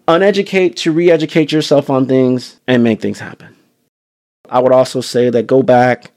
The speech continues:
and listen to episode forty-six of my podcast, where I really break down a few things that started a lot of conversation, led to a lot of things. The reality is, the truth is, the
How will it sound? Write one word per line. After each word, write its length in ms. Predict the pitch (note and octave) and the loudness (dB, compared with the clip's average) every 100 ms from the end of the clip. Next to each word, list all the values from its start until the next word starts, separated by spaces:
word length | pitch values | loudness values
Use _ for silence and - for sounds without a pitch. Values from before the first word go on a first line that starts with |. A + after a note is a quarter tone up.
| - | -4
and 80 | A2+ | -2
listen 180 | A#2+ - | -2 -2
to 100 | G2 | -2
episode 440 | A#2 - A#2+ A#2 | -2 -2 -4 -4
forty-six 840 | - A#2+ A2+ - G#2+ F#2 - - - | -4 -6 -6 -6 -6 -6 -14 -20 -12
of 60 | G#2+ | -8
my 80 | |
podcast, 640 | G#2 A#2 A2 G#2+ A2 G#2+ - | -6 -6 -6 -4 -4 -4 -4
where 100 | A2 | -4
I 40 | |
really 180 | A#2+ B2 | -2 -2
break 240 | A#2 A2+ | 0 -2
down 180 | A2 A2 | -2 -6
a 60 | G#2+ | -6
few 180 | A2+ G#2+ | -6 -8
things 420 | - G#2+ G#2 - | -4 -4 -4 -4
that 300 | A2+ G#2+ - | -2 -2 -4
started 280 | - C3 C3 | 0 0 2
a 40 | |
lot 120 | B2 | 2
of 80 | A#2 | 0
conversation, 680 | - A#2+ A2 - A#2+ - G#2+ | -4 -6 -6 -4 -4 -4 -6
led 160 | A2 - | -6 -8
to 80 | |
a 40 | A2 | -10
lot 120 | G2+ | -10
of 80 | F#2+ | -10
things. 520 | G2 F#2 G#2 _ _ _ _ _ - | -12 -14 -18 _ _ _ _ _ 0
The 100 | C3+ | 2
reality 680 | D#3 D3+ E3 F3+ F3+ D3+ | 2 2 2 4 4 2
is, 480 | - - _ _ _ | -2 -12 _ _ _
the 80 | C3+ | -6
truth 560 | - - F#3 F#3 - - | -2 0 2 0 -6 -14
is, 220 | - - | -14 -8
the 180 | - | -8